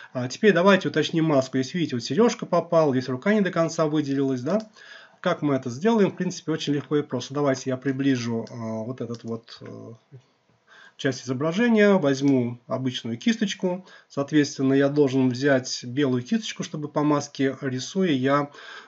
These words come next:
а, закрывал красным цветом, а, вот эту часть руки, да. Так, эм, жесткость я возьму девяносто пять процентов, чтобы края немного такие вот мягкие были, да.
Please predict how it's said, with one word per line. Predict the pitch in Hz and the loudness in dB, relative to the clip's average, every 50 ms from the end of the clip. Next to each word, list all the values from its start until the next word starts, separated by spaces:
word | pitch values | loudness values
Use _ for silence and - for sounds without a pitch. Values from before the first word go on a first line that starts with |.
| _ _ | _ _
а, | - 127 | -10 -8
закрывал | 120 123 131 127 131 131 127 156 170 175 - | -6 -6 -6 -4 -2 0 2 4 4 4 2
красным | - 143 143 143 139 - 127 120 | 2 2 2 2 2 0 -4 -6
цветом, | - - 135 151 165 170 170 165 151 151 139 - | -4 -4 -2 -2 -2 0 0 2 2 2 0 0
а, | - 131 127 127 127 127 127 127 123 123 123 123 123 123 120 117 - _ - | -4 -4 -2 0 0 0 0 0 0 -2 -2 -2 -4 -6 -8 -10 -14 _ -10
вот | 127 127 143 | -8 -6 -4
эту | 135 127 131 | -4 -4 -6
часть | 127 - 135 127 127 - | -6 -4 -4 -6 -4 -6
руки, | 131 139 135 - - 123 | -8 -8 -8 -10 -12 -8
да. | 113 131 165 214 220 - - - - - - - - - - - - - - _ _ _ - | -4 0 0 0 0 -2 -8 -20 -20 -20 -20 -20 -20 -20 -20 -20 -20 -20 -20 _ _ _ -2
Так, | 156 147 139 131 123 123 - - - - | 2 4 4 4 2 -2 -6 -10 -6 -4
эм, | 131 127 127 127 127 123 123 120 120 123 123 120 123 120 120 139 | -2 0 0 0 0 0 0 -2 -2 -2 -2 -4 -4 -6 -6 -4
жесткость | 131 151 175 160 - - - - - | 0 2 2 2 2 0 -4 -4 0
я | 139 | 2
возьму | 139 139 131 139 135 | 2 2 2 2 0
девяносто | 123 131 135 127 - 147 | 0 0 -2 -2 -2 -4
пять | 143 - 143 135 - | -2 -2 -2 0 0
процентов, | 156 160 - - 247 226 226 190 - | -2 -2 0 0 0 0 0 -2 -4
чтобы | - 156 143 139 | -4 -4 -4 -2
края | 139 - 147 160 185 196 196 | -2 -2 0 2 4 4 4
немного | 190 143 135 139 147 156 151 139 139 135 | 4 4 2 2 0 0 0 -2 -2 -2
такие | 139 135 127 - - 131 127 | -2 -4 -8 -6 -6 -6 -6
вот | 127 - | -4 -2
мягкие | 139 131 127 127 127 - - 127 123 | -2 -2 -2 -2 -6 -8 -10 -10 -8
были, | 123 123 120 127 | -6 -6 -6 -4
да. | 135 180 214 226 220 | 0 0 0 0 -2